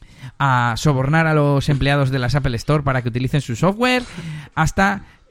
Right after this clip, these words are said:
quitar el chipset. Bueno, ya os estoy destripando un poco el episodio, pero está interesante igualmente. Eh, quitar el chipset y reprogramarlo, bueno, borrarlo, formatearlo, o no sé muy bien cómo funciona, y dejarlo, pues, como de fábrica, digamos, ¿no? Y me resultó bastante impactante.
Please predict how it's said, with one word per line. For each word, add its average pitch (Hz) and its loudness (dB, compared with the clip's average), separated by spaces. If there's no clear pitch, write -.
quitar 170 2
el 139 2
chipset. 220 -2
Bueno, 127 0
ya 113 2
os 127 -2
estoy 143 0
destripando 120 0
un 113 -2
poco 120 0
el 120 0
episodio, 131 0
pero 110 -2
está 110 -2
interesante 123 -2
igualmente. 117 -2
Eh, 143 0
quitar 185 0
el 202 0
chipset 220 0
y 175 2
reprogramarlo, 151 2
bueno, 123 0
borrarlo, 135 0
formatearlo, 127 0
o 113 0
no 131 2
sé 135 -2
muy 117 -2
bien 123 0
cómo 110 -4
funciona, 156 0
y 120 -2
dejarlo, 120 -2
pues, 113 -4
como 110 -4
de 113 -2
fábrica, 110 -2
digamos, 101 -4
¿no? 185 -6
Y 135 0
me 127 0
resultó 127 2
bastante 123 -2
impactante. 110 -4